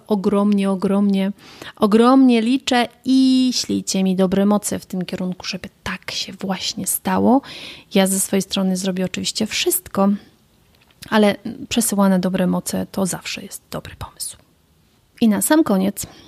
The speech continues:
zostawiłam sobie taką, można powiedzieć, wisienkę na torcie. Takie kolejne basiolandiowe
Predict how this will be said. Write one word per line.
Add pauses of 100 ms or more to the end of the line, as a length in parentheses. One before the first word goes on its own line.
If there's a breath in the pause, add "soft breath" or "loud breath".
zostawiłam
sobie
taką,
można
powiedzieć, (440 loud breath)
wisienkę
na
torcie. (960 loud breath)
Takie (800 loud breath)
kolejne
basiolandiowe